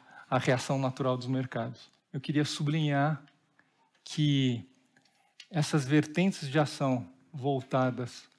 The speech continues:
pra, pra construção de cidades melhores, elas só serão possíveis, eh, se a gente aprofundar os processos de escuta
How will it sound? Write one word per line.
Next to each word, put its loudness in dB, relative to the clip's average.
pra, -2
pra -2
construção -6
de -2
cidades -2
melhores, -2
elas 2
só -2
serão 2
possíveis, -4
eh, 0
se -2
a 8
gente 0
aprofundar 0
os -8
processos -4
de -10
escuta -8